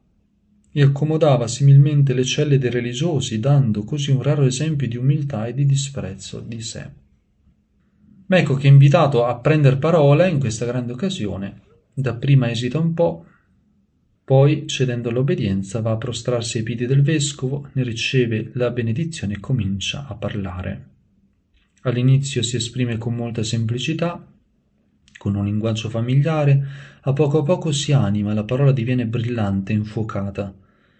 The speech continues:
Dalla sua bocca scorrono fiumi d'eloquenza, alzandosi a tanta altezza da rapire l'intero uditorio.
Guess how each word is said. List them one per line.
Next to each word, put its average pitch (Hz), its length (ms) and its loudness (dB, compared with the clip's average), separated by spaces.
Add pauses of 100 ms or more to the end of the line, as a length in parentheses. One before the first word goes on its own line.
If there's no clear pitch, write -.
(340)
Dalla 110 200 -4
sua 117 180 -2
bocca 127 300 0
scorrono 120 400 -2
fiumi 135 320 6
d'eloquenza, 110 920 0 (600)
alzandosi 143 1080 0
a - 120 -6
tanta 160 360 -2
altezza 139 540 -8
da 120 140 -4
rapire 127 400 -2
l'intero 117 480 0
uditorio. 101 720 -4